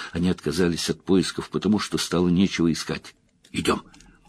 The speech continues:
Я хочу, чтобы ты познакомилась с Мин. Хвала свету,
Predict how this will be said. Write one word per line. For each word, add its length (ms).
Я 140
хочу, 340
чтобы 300
ты 100
познакомилась 920
с 380
Мин. 580
Хвала 600
свету, 540